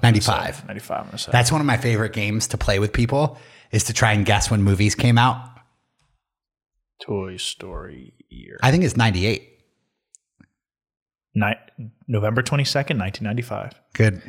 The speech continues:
Speaker 2: 'Cause I know I watched it when I was really little, so I knew it had to be, like, within a few years. So, yeah, I know my shit.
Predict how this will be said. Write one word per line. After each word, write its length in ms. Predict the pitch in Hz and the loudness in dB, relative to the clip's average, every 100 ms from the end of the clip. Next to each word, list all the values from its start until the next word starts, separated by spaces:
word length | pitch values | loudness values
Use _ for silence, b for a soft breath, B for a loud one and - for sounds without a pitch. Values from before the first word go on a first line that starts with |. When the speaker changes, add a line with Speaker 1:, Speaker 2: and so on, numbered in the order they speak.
| - | -4
Speaker 2:
'Cause 80 | - | 2
I 60 | 165 | 4
know 120 | 185 | 6
I 60 | 170 | 6
watched 280 | 160 147 151 | 4 2 2
it 20 | |
when 60 | |
I 60 | 135 | 4
was 100 | 120 | 4
really 140 | 120 107 | 2 2
little, 240 | 110 95 | 2 0
so 120 | - | -2
I 40 | 110 | 0
knew 120 | 110 | 0
it 60 | 98 | -2
had 120 | 98 | -4
to 60 | |
be, 140 | 95 95 | -6 -6
like, 260 | 85 90 - | -6 -8 -10
within 200 | - 85 | -12 -12
a 80 | 80 | -12
few 220 | - 90 | -12 -10
years. 240 | 73 76 | -10 -10
So, 260 | - - 131 135 _ | -12 -12 -12 -14 _
yeah, 260 | 127 127 143 | -6 -6 -6
I 40 | |
know 120 | 110 117 | -6 -4
my 120 | 113 | -4
shit. 260 | - 139 | -4 -6